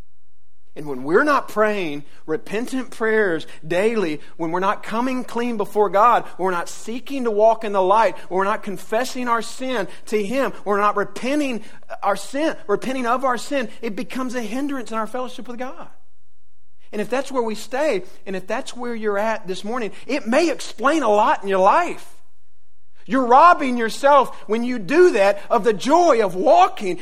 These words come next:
in unhindered fellowship with God, and you're doing nothing but not praying repentant prayers,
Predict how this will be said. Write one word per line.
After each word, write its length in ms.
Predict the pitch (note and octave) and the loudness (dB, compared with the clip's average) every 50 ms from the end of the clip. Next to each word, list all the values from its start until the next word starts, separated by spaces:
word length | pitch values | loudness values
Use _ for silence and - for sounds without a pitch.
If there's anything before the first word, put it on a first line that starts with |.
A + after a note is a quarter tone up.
| - | -2
in 140 | - A#3 A#3+ | 0 2 2
unhindered 500 | A#3+ A#3 A3 G3+ B3 D#4 D#4 C#4+ C4+ G#3+ | 4 2 2 0 2 2 2 0 0 -2
fellowship 640 | - - B3+ D4 D#4+ E4 - - - A#3+ A#3 G#3+ A3 - - - | 0 2 4 6 6 4 2 0 0 2 2 2 2 -2 -4 2
with 220 | G#3+ A3+ G#3+ F#3 | 2 2 2 4
God, 380 | G3+ C#4 E4 E4+ E4+ C#4+ A#3+ - - - - | 4 6 8 8 8 6 6 2 -2 -6 -4
and 140 | B3 C4 C4 | -2 -2 0
you're 120 | C4+ C4 | -2 -2
doing 460 | A#3 G#3 D4+ D#4+ D4+ D4 C4 A#3+ A#3+ | 0 4 4 4 6 4 2 2 4
nothing 640 | C4 F4+ G#4 G#4+ - - D4+ D4+ B3 F#3+ C#3+ - - - - - - - - | 8 8 8 8 6 2 -2 -2 -2 -2 -4 -4 -8 -8 -8 -8 -8 -4 0
but 100 | C#4+ D4 | 2 4
not 220 | D#4+ D#4+ C#4+ - - | 4 4 4 4 2
praying 380 | - C4+ D4+ E4+ F#4 F#4 F#4 | 4 4 6 6 6 4 4
repentant 540 | E4+ C4+ - - C#4+ C#4+ C#4 - D#4+ D4+ - | 2 2 0 -2 -4 -4 -2 -4 -4 -6 -4
prayers, 480 | - - E4+ C4 B3+ G3 D3+ D3 - | 2 4 6 6 6 4 2 -2 -6